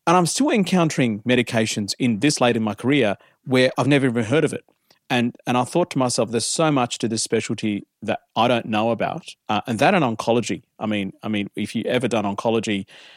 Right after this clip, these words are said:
y-, all these medications and all these drugs, I've never, everything with mab and this and that and platin, and I'm like, "What are you talking about?" <laughs> Whereas I'm just prescribing Panadol. Like, what the hell are you talking about? But it's so, so complex. So really appreciate what you guys do.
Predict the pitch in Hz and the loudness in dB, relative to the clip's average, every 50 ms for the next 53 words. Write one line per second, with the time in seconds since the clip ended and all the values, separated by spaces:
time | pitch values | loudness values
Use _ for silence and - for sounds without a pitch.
0 | - - _ _ _ _ _ - 185 233 - - 480 - 508 165 170 170 147 131 | -20 -20 _ _ _ _ _ -12 -12 -12 -12 -14 -8 -4 0 2 2 4 4 2
1 | 120 107 120 113 110 104 - 113 117 120 117 - 120 107 101 113 110 120 123 110 | 2 2 0 0 0 -2 0 0 0 0 0 0 -2 -2 -2 -2 -2 -2 0 0
2 | 110 98 - - - 117 110 110 101 - 117 98 104 104 113 117 107 113 110 110 | -2 -2 -4 -4 -2 0 0 0 -2 -4 -6 -6 -4 -2 -2 -2 0 0 -2 -4
3 | 107 110 113 113 131 131 139 131 123 107 101 95 90 98 104 117 120 123 123 113 | -4 -4 -4 -2 0 0 0 0 0 -2 -2 -4 -2 -2 0 2 2 2 2 2
4 | 110 107 101 98 98 120 120 - - - 101 101 98 113 113 117 113 - 107 98 | 0 -2 -4 0 -2 -2 0 0 -4 -4 -6 -4 0 0 0 0 0 -4 -8 -8
5 | - - - 123 117 - - 120 113 107 107 110 113 117 110 110 - - 147 185 | -6 -2 -2 -2 0 0 -2 -2 -2 -2 -2 -2 -2 0 -2 -2 -2 0 0 2
6 | 247 233 202 - - - - 135 - - - 202 185 139 110 113 98 - - - | 4 4 4 4 2 2 4 4 4 2 0 0 2 2 2 0 -2 -4 -10 -12
7 | - - _ _ _ _ - - - - - - - - 156 156 156 170 185 208 | -14 -20 _ _ _ _ -12 -10 -10 -10 -10 -8 0 4 4 6 6 6 4 4
8 | 214 180 170 156 - - 160 147 - - 170 151 147 131 131 127 117 - 165 220 | 4 2 2 0 2 2 0 0 2 4 4 6 6 4 2 -2 2 2 2 4
9 | 262 185 131 113 95 104 127 156 165 - - - 240 - _ - 127 - 165 180 | 4 4 2 2 2 0 -2 -2 -2 -2 -2 -2 -2 0 _ -2 2 4 4 4
10 | 170 160 143 135 - 156 170 165 185 151 113 110 92 - - _ 127 - - _ | 4 4 2 4 4 2 2 4 2 0 0 0 -4 -4 -2 _ -2 -2 0 _
11 | 127 120 - - - - - 143 131 131 131 127 120 - - 107 104 - - 104 | -4 -2 -2 -2 -2 2 4 4 4 6 4 4 2 2 0 0 0 -2 -4 -6
12 | 101 - 104 92 - - - 113 104 104 117 123 120 110 107 101 - - 110 110 | -4 -4 -6 -4 -4 -4 -2 -2 0 0 0 0 0 0 -2 -4 -2 -2 -2 -2
13 | - - 113 101 98 - - _ _ _ 113 107 - - 107 104 104 98 98 95 | 0 -2 -2 -2 -4 -6 -10 _ _ _ -6 -4 -4 -4 -4 -4 -4 -4 -4 -6
14 | - - - 113 98 95 98 | -4 -4 -4 -4 -2 -4 -6